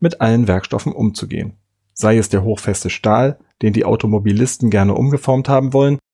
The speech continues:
oder das schmierig weiche Aluminiumhalbzeug, das auch mal zerspannt werden will. Und wenn es sein muss, bekommen wir die Unterstützung der anderen Ingenieursdisziplinen. Wir sind nun mal ausgebildete ProblemlöserInnen.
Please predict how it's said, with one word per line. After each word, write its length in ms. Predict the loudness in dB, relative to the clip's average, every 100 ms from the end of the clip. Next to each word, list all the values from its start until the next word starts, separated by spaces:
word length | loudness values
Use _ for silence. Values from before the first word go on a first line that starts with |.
| _ _ _ _
oder 300 | 2 4 4
das 160 | 2 0
schmierig 480 | 2 2 2 0
weiche 320 | 0 0 0 0
Aluminiumhalbzeug, 1040 | 2 4 4 2 2 0 0 0 0 0
das 200 | -6 -2
auch 220 | -2 -2
mal 200 | -2 -2
zerspannt 480 | -2 -4 -2 -2 -2
werden 320 | -6 -6 -6
will. 180 | -6 -8 -12 _ _ _ _ _ -4
Und 140 | 0
wenn 140 | 2
es 100 | 0
sein 220 | 0 2 4
muss, 340 | 2 -2 _
bekommen 340 | -4 0 2 4
wir 80 | 2
die 80 |
Unterstützung 680 | 0 -2 -2 -2 0 -2 -2
der 160 | -2 0
anderen 320 | 0 2 0
Ingenieursdisziplinen. 1300 | 0 0 2 2 0 -6 -10 -12 -10 -8 -8 -12 _ _ _ _ _ _
Wir 140 | -2 2
sind 200 | 2 2
nun 120 | 2
mal 240 | 2 0
ausgebildete 680 | -2 -4 -4 -4 -2 -2 -4
ProblemlöserInnen. 1160 | -4 -4 0 2 2 0 -4 -6 -4 -4 -6